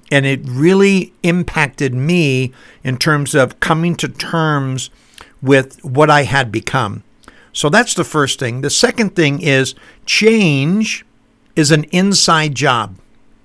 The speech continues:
It just is. I can look to exchange or change everything external about my life,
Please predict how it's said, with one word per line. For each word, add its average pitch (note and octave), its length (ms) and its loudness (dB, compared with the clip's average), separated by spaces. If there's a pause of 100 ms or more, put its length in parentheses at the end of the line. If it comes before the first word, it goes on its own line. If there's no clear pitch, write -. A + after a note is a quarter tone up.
(960)
It D3 140 -2
just D#3+ 400 0
is. A2+ 480 -8 (720)
I E3+ 120 4
can D#3 280 0
look F3 260 0
to D#3+ 420 0
exchange E3 800 0
or D3+ 160 -2
change C#3+ 420 -2 (240)
everything G3 640 0 (920)
external E3+ 600 0
about D3+ 320 0
my E3 140 2
life, B2+ 480 -2